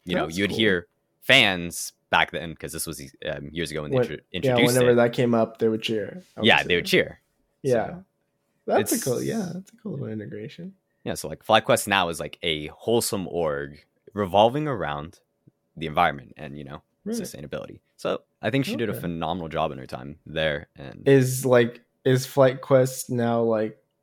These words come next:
Speaker 2: ki-, or is just, they're just looking for, like, a leader or whatever? Or are they just kind of, like, what's
Speaker 1: I
Speaker 2: going on with
Speaker 1: believe
Speaker 2: them?
Speaker 1: they named a new C E O,
Speaker 2: Oh,
Speaker 1: but
Speaker 2: okay.
Speaker 1: I don't know what his, he was within the company, but I forget his exact
Speaker 2: Oh, okay.
Speaker 1: position already.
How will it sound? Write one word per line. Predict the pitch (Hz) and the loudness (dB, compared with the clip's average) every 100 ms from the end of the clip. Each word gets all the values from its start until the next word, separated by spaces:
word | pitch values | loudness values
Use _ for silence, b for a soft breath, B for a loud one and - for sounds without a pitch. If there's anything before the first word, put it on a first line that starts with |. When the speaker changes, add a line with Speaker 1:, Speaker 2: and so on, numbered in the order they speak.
| _ _ _ - | _ _ _ -8
Speaker 2:
ki-, | 120 | -6
or | 101 123 | -4 -2
is | 117 120 | -4 -4
just, | 117 - | -8 -4
they're | 123 113 | -2 -2
just | 127 | -4
looking | 123 120 117 | -6 -4 -4
for, | 120 | -4
like, | 113 113 | -4 -2
a | |
leader | 113 120 131 160 | -4 -2 -2 -2
or | |
whatever? | 170 226 220 | -2 -4 -4
Or | |
are | 135 | -4
they | 117 | -4
just | - 127 | -6 -10
kind | - 117 | -8 -8
of, | 113 | -6
like, | 113 131 _ _ _ _ _ | -8 -10 _ _ _ _ _
what's | - | -2
Speaker 1:
I | 117 | 2
Speaker 2:
going | |
on | 117 160 | 2 2
with | 170 | 0
Speaker 1:
believe | 113 113 | -6 -8
Speaker 2:
them? | 107 | 0
Speaker 1:
they | 107 110 104 101 90 82 80 - 67 | 6 6 6 2 0 -2 -6 -8 -12
named | 90 98 90 82 | 0 2 2 0
a | |
new | 82 78 | -4 -4
C | - 87 76 | -6 -6 -4
E | 73 | -6
O, | 69 73 _ _ - | -6 -10 _ _ -4
Speaker 2:
Oh, | |
Speaker 1:
but | 78 78 | -2 -2
Speaker 2:
okay. | 87 | -2
Speaker 1:
I | 90 | -2
don't | 101 92 | 0 -2
know | 90 | -2
what | 85 78 | -2 -4
his, | 87 76 - - | -6 -8 -10 -2
he | 143 | 2
was | 165 156 | 2 2
within | 135 135 120 | 2 2 2
the | |
company, | 101 87 82 | 0 -2 -2
but | 78 | -2
I | |
forget | - 98 - | 0 -2 -2
his | - 92 | -4 -8
exact | 85 87 78 - | -2 2 2 0
Speaker 2:
Oh, | |
okay. | 135 | -6
Speaker 1:
position | 151 76 123 - 60 | -4 -6 -10 -12 -12
already. | 62 - 76 | -10 -10 -12